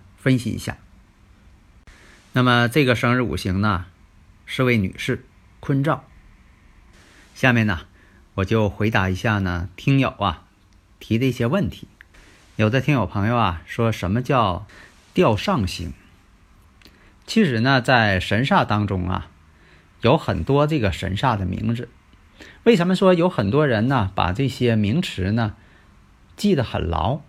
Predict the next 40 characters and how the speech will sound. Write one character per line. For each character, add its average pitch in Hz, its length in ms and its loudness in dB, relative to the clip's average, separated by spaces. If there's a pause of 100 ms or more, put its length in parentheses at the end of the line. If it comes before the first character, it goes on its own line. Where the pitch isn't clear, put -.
(320)
或 202 140 0
者 165 100 6
有 120 160 2
些 160 200 2
江 185 360 4
湖 - 180 2
人 107 240 2
士 127 200 -4
爱 160 240 2
用 185 300 2 (320)
神 92 280 -4
煞？ - 160 -6 (920)
因 208 80 2
为 226 60 4
这 233 100 -2
个 196 60 2
神 113 260 0
煞 165 280 2
呀， 78 240 -4 (340)
直 202 200 4
截 202 160 6
了 - 200 0
当， 180 240 0 (800)
一 170 140 4
目 240 160 4
了 120 180 0
然。 90 300 -4 (1500)
但 196 160 8
是 180 140 2
有 101 180 4
些 151 340 4 (300)
神 107 260 2
煞 139 260 2 (360)
准 - 200 -4
确， - 260 -6 (160)
但 202 180 4
有 - 140 -4
些 170 180 0
神 120 240 -2
煞 175 280 -2